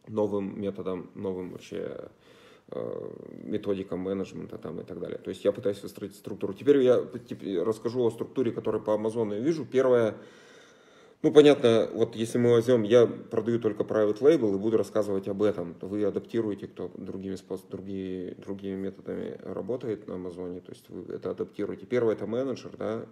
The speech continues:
презентацию вы получите, и все, все там будет это видно и расписано.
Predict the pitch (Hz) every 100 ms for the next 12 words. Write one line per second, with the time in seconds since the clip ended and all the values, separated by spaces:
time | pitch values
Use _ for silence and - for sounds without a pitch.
0 | - - 104 98 120 120 98 104 104 123
1 | - - 95 92 - 90 92 92 90 87
2 | - 92 90 - 95 92 92 90 90 90
3 | 95 92 90 - 117 120 104 98